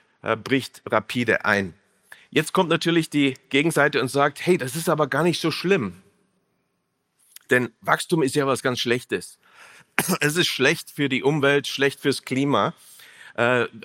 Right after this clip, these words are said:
wir brauchen kein Wachstum.“ Und das wird in den Medien jetzt schon fast zehn Jahre ausgebreitet.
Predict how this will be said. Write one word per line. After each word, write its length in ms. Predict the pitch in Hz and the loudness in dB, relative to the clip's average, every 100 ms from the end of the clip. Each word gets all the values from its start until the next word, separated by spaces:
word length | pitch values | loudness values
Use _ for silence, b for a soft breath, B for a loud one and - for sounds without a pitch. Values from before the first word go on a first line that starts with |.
| - | -16
wir 180 | 120 131 | -2 -2
brauchen 560 | - 107 117 147 151 135 | 0 2 2 2 0 -4
kein 340 | - 117 110 | 0 0 2
Wachstum.“ 580 | 104 110 - - 104 95 | 2 0 -2 0 0 0
Und 340 | 98 117 - 113 | -2 -4 -2 -2
das 140 | 113 | 0
wird 120 | 143 120 | 0 0
in 100 | 131 | 0
den 140 | 120 | 2
Medien 340 | 123 139 135 | 2 2 2
jetzt 200 | 120 117 | 2 -2
schon 320 | - 120 110 104 | -2 -2 -4 -4
fast 300 | 123 - - | -4 -4 -2
zehn 160 | 123 | 0
Jahre 320 | 120 110 101 | 2 4 4
ausgebreitet. 800 | 104 123 123 101 107 107 107 107 | 2 0 -4 -2 0 0 0 -6